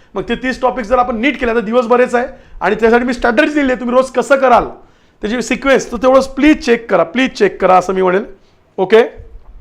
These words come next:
अ, कंबाईनसाठी, पीवायक्यूसाठी बुक बेस्ट राहील की झेरॉक्स किती येणार क-, करू सर?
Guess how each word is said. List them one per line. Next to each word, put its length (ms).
अ, 240
कंबाईनसाठी, 720
पीवायक्यूसाठी 540
बुक 220
बेस्ट 260
राहील 180
की 140
झेरॉक्स 320
किती 280
येणार 260
क-, 480
करू 180
सर? 180